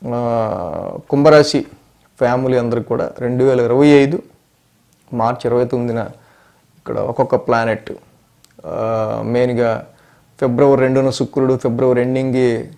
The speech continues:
ఆ, బుధుడు, మార్చి పదిహేనుకి రవి, అలాగే ఇరవై ఎనిమిది, మార్చి ఇరవై ఎనిమిది చంద్రుడు, ఇరవై తొమ్మిది శని, ఇలాగా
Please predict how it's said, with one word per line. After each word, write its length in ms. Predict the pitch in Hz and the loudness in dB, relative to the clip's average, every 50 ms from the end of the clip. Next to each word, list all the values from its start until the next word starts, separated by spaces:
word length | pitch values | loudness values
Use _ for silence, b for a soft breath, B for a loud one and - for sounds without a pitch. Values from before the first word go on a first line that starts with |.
| _ _ _ _ - - | _ _ _ _ -16 -12
ఆ, 200 | 120 123 120 117 | -8 -6 -4 -4
బుధుడు, 560 | 120 113 120 135 131 135 135 127 131 127 170 180 - - _ _ _ _ _ _ 131 | -4 2 2 4 4 4 4 2 2 -2 -4 -8 -16 -20 _ _ _ _ _ _ -6
మార్చి 400 | 123 117 120 123 123 - 135 139 | -4 -2 -2 -2 -2 -6 -6 -4
పదిహేనుకి 420 | 127 120 123 123 123 120 117 123 | -2 0 0 0 -2 -2 -2 -2
రవి, 320 | 120 117 113 113 120 - - - b b b b b b b b b b _ _ _ 98 | -2 -2 0 -2 -4 -6 -8 -14 b b b b b b b b b b _ _ _ -4
అలాగే 460 | - 113 117 123 120 117 110 104 101 - - 165 - _ _ | 0 2 2 4 4 2 2 2 0 -2 -4 -12 -20 _ _
ఇరవై 260 | - 131 123 123 127 127 | -4 -2 0 2 2 2
ఎనిమిది, 580 | 123 120 120 120 113 123 120 113 113 - - - _ _ _ _ | 2 2 2 0 0 0 -2 -2 -4 -8 -12 -18 _ _ _ _
మార్చి 380 | 127 123 113 117 120 - - 131 | -6 -2 -2 -2 -2 -2 -4 -2
ఇరవై 180 | 113 113 113 110 | 0 0 0 0
ఎనిమిది 300 | 107 110 113 110 110 101 - 127 | 0 -2 -4 -4 -6 -6 -6 -6
చంద్రుడు, 260 | 117 117 110 113 120 | -4 -4 -4 -2 -2
ఇరవై 240 | 120 117 117 117 113 | -2 0 -2 -2 -4
తొమ్మిది 260 | 117 117 113 107 110 | -4 -6 -6 -6 -6
శని, 280 | - 120 110 113 110 | -6 -6 -4 -4 -2
ఇలాగా 340 | 117 120 123 120 110 - - | 0 2 2 2 0 -2 -6